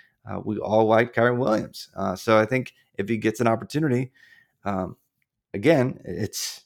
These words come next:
it's about opportunity. So, uh, he could see an uptick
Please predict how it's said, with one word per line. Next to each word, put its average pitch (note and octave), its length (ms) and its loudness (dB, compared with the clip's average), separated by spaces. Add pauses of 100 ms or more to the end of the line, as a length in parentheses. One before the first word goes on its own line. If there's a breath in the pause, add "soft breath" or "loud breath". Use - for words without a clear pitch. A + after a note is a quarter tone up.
(120)
it's - 160 -4
about A2+ 220 0
opportunity. C3 540 2
So, B2+ 380 8 (320 loud breath)
uh, E2+ 280 0
he A2 220 -2
could C#3+ 160 0
see B2+ 180 0
an B2 80 2
uptick B2 440 4